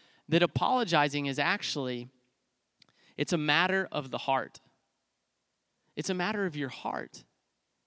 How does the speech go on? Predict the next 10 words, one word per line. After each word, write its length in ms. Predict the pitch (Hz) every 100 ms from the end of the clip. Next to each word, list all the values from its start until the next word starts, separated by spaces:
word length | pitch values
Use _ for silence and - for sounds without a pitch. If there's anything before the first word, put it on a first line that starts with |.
| _ _ _ _
There's 160 | 185 180
this 140 | 185
process 640 | - 202 220 220 190 165
that 120 | 175 165
we 140 | 175
undergo 560 | 175 180 156 165 196 196
as 120 | 147
believers 600 | 156 156 185 208 175 151
called 260 | 175 165
sanctification. 1160 | - - 185 185 170 - 160 165 165 - 131 147